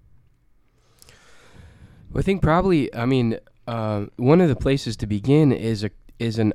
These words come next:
honest, and this is not easy, I'll just preface it, an onical-, an honest and critical assessment of what you're doing and why you're doing it.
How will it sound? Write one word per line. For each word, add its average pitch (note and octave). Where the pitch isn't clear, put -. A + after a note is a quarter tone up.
honest, B2
and A2
this D#3
is F#3
not E3
easy, F#2
I'll G#2+
just -
preface -
it, F#2
an A2+
onical-, C#3
an A2+
honest B2+
and G#2+
critical A#2
assessment B2
of G2+
what G#2+
you're B2
doing A2+
and F#2+
why F#2+
you're F#2
doing F2
it. C2+